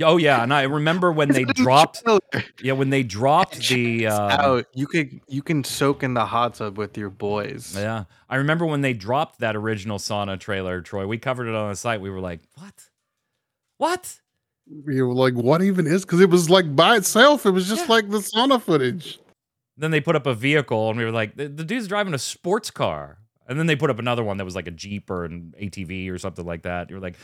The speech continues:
Speaker 1: "Yeah, that makes a little more <laughs> sense for the situation." You know, it's frickin'
Speaker 3: <laughs>
Speaker 1: zombie apocalypse. Whatever. Don't buy it.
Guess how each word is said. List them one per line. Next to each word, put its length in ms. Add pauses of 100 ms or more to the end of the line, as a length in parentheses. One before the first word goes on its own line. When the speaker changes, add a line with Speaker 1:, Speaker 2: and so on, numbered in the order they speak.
(140)
Speaker 1:
"Yeah, 120
that 80
makes 200
a 60
little 140
more 140
<laughs> 0
sense 340
for 100
the 80
situation." 760 (380)
You 80
know, 200
it's 120 (340)
frickin' 240
Speaker 3:
<laughs> 0
Speaker 1:
zombie 380
apocalypse. 760 (520)
Whatever. 640 (240)
Don't 240
buy 260
it. 240